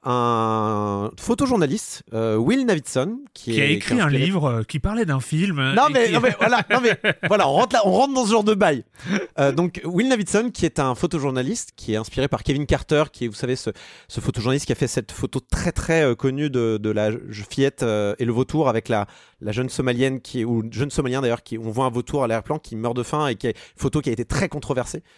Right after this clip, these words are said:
Speaker 1: Enfin bref, donc ce genre de photojournaliste qui peut être aussi, qui peut créer des polémiques et qui a une vie aussi comme ça pleine d'aventures mais qui est très critiquée et qui va,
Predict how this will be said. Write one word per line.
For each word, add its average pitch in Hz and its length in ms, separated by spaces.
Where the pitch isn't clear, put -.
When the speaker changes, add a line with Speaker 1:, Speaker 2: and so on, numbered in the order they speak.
Speaker 1:
Enfin 131 100
bref, 123 120
donc 131 140
ce 160 100
genre 196 140
de 185 80
photojournaliste 165 520
qui - 80
peut - 140
être 175 300
aussi, - 240
qui - 20
peut 135 140
créer 185 180
des 170 80
polémiques 156 420
et 185 120
qui 165 220
a 156 60
une 160 100
vie 175 240
aussi 151 220
comme 127 120
ça 151 120
pleine 143 180
d'aventures 143 380
mais 135 80
qui 127 100
est - 20
très - 140
critiquée - 480
et - 60
qui - 140
va, 160 300